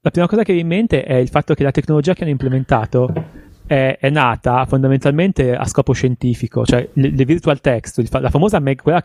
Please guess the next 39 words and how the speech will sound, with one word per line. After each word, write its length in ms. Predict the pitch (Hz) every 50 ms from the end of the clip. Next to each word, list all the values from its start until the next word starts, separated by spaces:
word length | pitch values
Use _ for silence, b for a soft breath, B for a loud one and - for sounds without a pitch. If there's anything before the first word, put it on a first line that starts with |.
| -
quella 200 | _ - 151 175
che 100 | 170 -
Calma 380 | 135 - 131 143 151 143 131 131
chiama 220 | - 135 131 135
mega 280 | 131 123 123 120 127 120
texture, 600 | - - 120 110 110 - - - - 127 135 143 - - B B B B B B B B B B -
a 80 | 143
livello, 720 | 131 135 139 151 156 147 139 131 131 127 123 120 123 - _ _ _ _ -
eh, 100 | 135 131 - - _ _ _ _ _ _ _ _ _ _ _ _ _ - 117
eh, 260 | 113 117 117 117 117
di 460 | 117 - - - - - - - -
texture, 640 | - 120 110 110 - - - - 131 131 143 143 - - b b b b b b b
ed 140 | 160 151 196
è 40 |
nata 380 | 202 190 - 175 - - 233 180
tipo, 380 | - 156 139 - 147 135 135 127
supponiamo 460 | - 156 - - 156 170 208 247 254
che 100 | - -
io 160 | 147 147 147
ho 420 | 135 131 131 139 143 - _ _ _ b b b b b b _
tera-, 280 | - 143 135 135 139 147
un 240 | 147 143 147 147
terabyte 680 | 135 - 147 151 156 143 139 139 135 143 147 - - 156
di 140 | 131 131
dati 440 | 127 131 127 123 120 - - 160 160
della 180 | 143 127 123 127
superficie 420 | - 127 - 117 - 135 - -
di 100 | 123 135
Marte 460 | 139 123 113 104 110 - - - 139
che 240 | - - 117 117 117
m'ha 140 | 120 117 104
fatto 240 | - 113 - - 113
le 80 | 113
fotografie, 1120 | 104 - - 117 120 123 110 - 117 110 113 117 113 113 110 110 107 107 _ _ _ _ _ _
non 120 | - 120
so, 200 | 107 - 127 117
il 140 | 110 107 110
Vo-, 260 | 104 107 104 120 123
la, 140 | 127 120 113